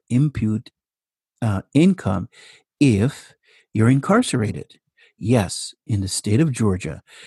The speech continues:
if you were incar-, incarcerated, your child support payments did not suspend. It continued. So many of the men, after serving, uh,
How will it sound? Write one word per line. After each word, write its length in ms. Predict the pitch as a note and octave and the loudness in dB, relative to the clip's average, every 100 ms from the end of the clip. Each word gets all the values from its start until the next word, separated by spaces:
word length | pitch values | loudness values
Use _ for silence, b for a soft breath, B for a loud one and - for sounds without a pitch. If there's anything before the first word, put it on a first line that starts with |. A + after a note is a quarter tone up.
| B B - | B B 0
if 240 | A#2 - | 0 4
you 120 | C3 | 4
were 100 | C#3+ | 4
incar-, 520 | C#3 - B2+ A#2 - - | 4 2 2 0 -4 -6
incarcerated, 720 | A#2+ A2 C3+ A#2 - G2 G2+ - B B B | -6 -2 0 0 0 -2 -4 -8 B B B
your 500 | G#2 G#2 A#2 C#3 F3 | -6 2 4 4 2
child 400 | - - C#3 C#3 | -2 0 2 2
support 560 | - B2 F#2+ F#2 F2+ _ _ _ - | -2 -6 -4 -4 -6 _ _ _ -2
payments 540 | B2 G#2 F#2+ F2 - - b b _ _ - _ - A2 | 2 2 0 -2 -6 -14 b b _ _ -20 _ -14 -2
did 180 | G#2+ G2 | -2 2
not 360 | G2+ G#2+ A2+ | 2 2 0
suspend. 720 | - A#2 - - F#2 G2 A2 - b _ - | -2 -2 -2 0 -2 -2 -8 -16 b _ -2
It 180 | A#2 - | -2 0
continued. 840 | G#2+ G2 - B2 G#2 G2 F2+ G2 B B B | 0 0 0 2 2 0 -4 -10 B B B
So 220 | - A2 | 0 2
many 260 | G#2 A2 C3 | 4 4 4
of 120 | C3+ | 4
the 80 | A#2+ | 4
men, 360 | G#2 G#2 G2+ - _ | 4 2 0 -2 _
after 320 | A#2 B2+ - | 0 0 -2
serving, 600 | A2 - G#2 G2+ G2+ G2+ B B B B _ | -4 -2 0 0 -2 -4 B B B B _
uh, 300 | - F#2+ G2 | -2 0 0